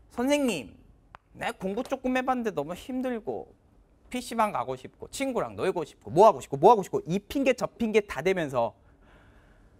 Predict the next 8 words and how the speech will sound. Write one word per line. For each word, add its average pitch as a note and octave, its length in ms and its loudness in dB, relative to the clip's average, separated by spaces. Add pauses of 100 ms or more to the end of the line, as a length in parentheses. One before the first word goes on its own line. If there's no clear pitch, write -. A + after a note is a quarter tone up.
(180)
공부라는 B3 640 2
걸 A#3 140 4
해야 C#4 240 2
되는데 A3+ 500 0
안 D3+ 200 -6
하잖아. C3+ 460 -6 (220)
핑계를 C#4 480 0
대면서. A2 400 -6